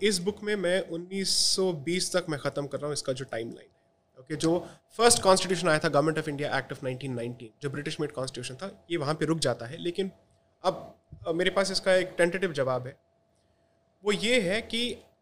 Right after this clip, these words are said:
पूरी तरह से तो कॉन्स्टिट्यूशन एंटी हिंदू नहीं कहा जा सकता या एंटी सिविलाइजेशन नहीं कहा जा सकता, क्योंकि वहाँ पे इतने सारे दिग्गज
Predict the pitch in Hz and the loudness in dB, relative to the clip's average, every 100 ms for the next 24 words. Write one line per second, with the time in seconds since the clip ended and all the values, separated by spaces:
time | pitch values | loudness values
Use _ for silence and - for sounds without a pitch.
0 | _ _ _ - 285 285 247 220 220 208 | _ _ _ 0 4 6 6 4 4 4
1 | 226 220 202 - 170 170 185 175 190 160 | 6 4 4 2 0 0 -4 -4 -2 -2
2 | 165 185 160 170 175 139 170 170 160 160 | -2 -2 -4 -2 0 2 0 2 2 0
3 | 147 - 185 180 151 156 165 156 147 143 | -2 -2 0 0 0 -2 -4 -4 -4 -6
4 | 139 185 151 151 143 123 120 117 - 190 | -6 -4 -2 -2 -2 -4 -6 -12 -12 -14
5 | - _ _ _ _ _ 180 180 190 180 | -14 _ _ _ _ _ -8 -2 0 0
6 | 160 185 180 180 175 143 139 165 | 0 0 -2 0 -2 -2 0 -2